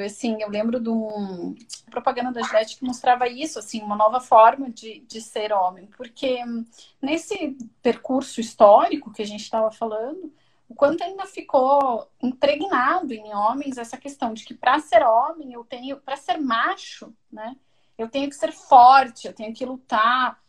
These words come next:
eu tenho que interromper quando a, quando outra pessoa tá falando. É, existe, acho que, uma caricatura quando você fala da ministra que diz, né, que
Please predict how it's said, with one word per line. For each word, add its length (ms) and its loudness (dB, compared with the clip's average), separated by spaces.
eu 160 -12
tenho 200 -10
que 120 -12
interromper 640 4
quando 220 0
a, 320 6
quando 220 -4
outra 200 -12
pessoa 360 -10
tá 140 -6
falando. 920 -8
É, 400 2
existe, 480 -8
acho 240 -4
que, 80 -12
uma 180 -4
caricatura 680 -8
quando 240 -8
você 220 -12
fala 540 8
da 180 2
ministra 580 -10
que 380 -12
diz, 320 -12
né, 280 2
que 360 -10